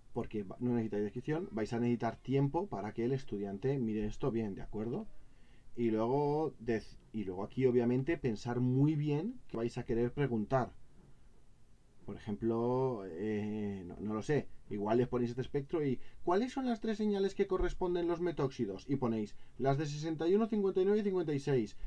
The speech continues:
las de ciento treinta, ciento cuarenta y tres, ciento cincuenta y cuatro, la de doscientos diez, la de noventa y seis, la de die-, esas son el tipo de preguntas que se pueden poner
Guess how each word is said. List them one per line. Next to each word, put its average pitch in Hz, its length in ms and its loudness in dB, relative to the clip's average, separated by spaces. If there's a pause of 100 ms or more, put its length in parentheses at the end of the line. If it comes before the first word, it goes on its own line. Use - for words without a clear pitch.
las 147 160 2
de 160 80 0
ciento 196 240 4
treinta, 208 220 0
ciento 196 160 0
cuarenta 175 200 0
y - 40 2
tres, 202 100 4
ciento 175 200 -2
cincuenta 165 300 0
y 147 60 0
cuatro, 135 240 2
la 131 80 2
de 131 80 2
doscientos 180 460 2
diez, 151 280 2 (220)
la 151 240 6
de 156 100 6
noventa 147 380 4
y 131 60 2
seis, 135 440 2 (300)
la 147 200 6
de 147 320 6
die-, 143 280 0 (640)
esas 202 260 4
son 190 100 2
el 165 120 -2
tipo 151 180 -2
de 143 80 2
preguntas 143 340 0
que - 80 -2
se 135 140 0
pueden 123 340 2
poner 123 480 0